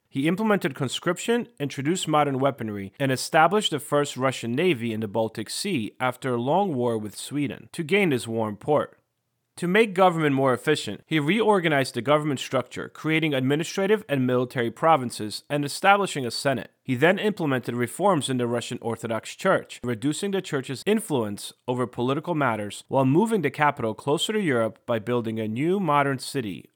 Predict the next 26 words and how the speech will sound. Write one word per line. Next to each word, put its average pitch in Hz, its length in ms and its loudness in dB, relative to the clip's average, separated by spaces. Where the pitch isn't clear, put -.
of 104 140 -12
Saint 120 340 -4
Petersburg. 73 600 -10
Yet 190 220 2
surprisingly, 127 840 0
the 147 80 -4
very 208 240 2
first 208 300 0
thing 165 160 0
that 123 160 0
Peter 147 180 -2
the 180 140 -4
Great 147 280 0
reformed 123 680 -2
upon 180 440 0
returning 120 480 -4
to - 120 -12
Russia 120 440 -2
was 156 220 -2
not 226 240 4
any 156 180 2
of 120 160 0
those 104 280 -6
things, - 480 -12
but 120 280 -2
beards. 113 580 -4